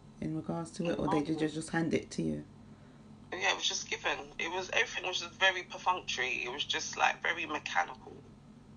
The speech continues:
Speaker 2: That's what I, that's something that I've, I've put in, um, my, um, the, you know, the ongoing investigation. It just felt very,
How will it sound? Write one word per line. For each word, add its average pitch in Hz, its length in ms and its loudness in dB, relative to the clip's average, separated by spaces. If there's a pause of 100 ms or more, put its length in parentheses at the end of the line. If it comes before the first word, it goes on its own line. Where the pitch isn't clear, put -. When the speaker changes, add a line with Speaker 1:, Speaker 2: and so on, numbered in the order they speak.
(120)
Speaker 2:
That's - 280 6
what 165 200 10
I, 143 160 4
that's - 180 4
something 170 420 2
that 131 100 4
I've, - 380 0
I've - 260 -14
put - 240 2 (160)
in, 135 120 -2
um, 131 540 2 (1160)
my, 139 360 6 (240)
um, 123 500 -2 (1800)
the, 135 80 -8 (220)
you 131 100 -12
know, 123 140 -2
the - 100 -8
ongoing 139 640 0
investigation. 135 880 0
It - 160 -2
just - 240 0
felt 190 300 2
very, 190 460 -2